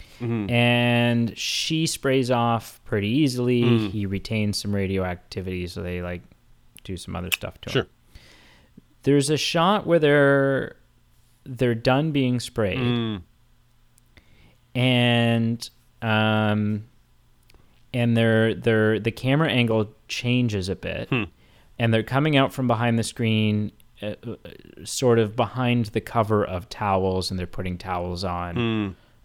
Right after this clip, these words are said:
Speaker 2: um, or house coats or whatever it is. I think it's house coats, maybe.
Speaker 1: <laughs> Yeah.
Speaker 2: Um, and in that scene, for a brief second,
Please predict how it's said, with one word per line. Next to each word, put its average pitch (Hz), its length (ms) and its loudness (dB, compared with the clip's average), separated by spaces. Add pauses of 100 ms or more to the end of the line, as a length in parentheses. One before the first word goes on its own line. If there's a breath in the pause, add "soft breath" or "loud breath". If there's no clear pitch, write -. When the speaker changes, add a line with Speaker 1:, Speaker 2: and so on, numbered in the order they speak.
Speaker 2:
um, 92 260 -2
or 107 60 0
house 104 320 2
coats 95 420 -4
or 92 60 -4
whatever 90 340 -4
it 90 60 -8
is. 87 280 -8 (340)
I - 40 -6
think 107 160 0
it's 92 100 -6
house 90 240 -6
coats, - 340 -8
maybe. - 320 -6
Speaker 1:
<laughs> - 60 -18 (1120)
Yeah. 104 180 -2 (420 soft breath)
Speaker 2:
Um, 110 520 2 (300)
and 143 180 2 (120)
in 190 240 0
that 156 280 0
scene, 95 540 -2
for 135 300 0
a 135 220 0
brief 156 1160 2 (100)
second, - 440 -6